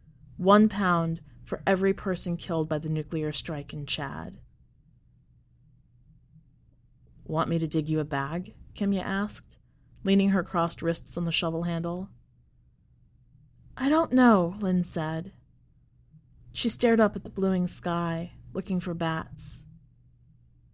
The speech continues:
"Aren't you scared of getting arrested?" Kimya laughed.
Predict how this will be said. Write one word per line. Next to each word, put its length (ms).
"Aren't 320
you 80
scared 500
of 100
getting 220
arrested?" 680
Kimya 340
laughed. 560